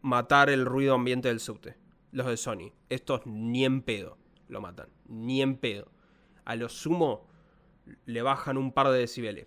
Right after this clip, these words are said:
pero no lo matan ni en pedo. De hecho, es tan sutil que a veces no me doy cuenta, entonces lo que me termino haciendo para comprobar si lo tengo prendido es empe-, es chasquearme los dedos al oído en la calle, con lo cual quedo como un pelotudo.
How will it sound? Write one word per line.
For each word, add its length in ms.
pero 220
no 160
lo 120
matan 320
ni 80
en 100
pedo. 280
De 60
hecho, 160
es 100
tan 180
sutil 340
que 80
a 40
veces 260
no 120
me 100
doy 100
cuenta, 320
entonces 320
lo 120
que 80
me 120
termino 380
haciendo 400
para 200
comprobar 420
si 180
lo 160
tengo 220
prendido 400
es 120
empe-, 240
es 120
chasquearme 440
los 140
dedos 380
al 160
oído 340
en 140
la 120
calle, 320
con 120
lo 120
cual 180
quedo 180
como 140
un 120
pelotudo. 580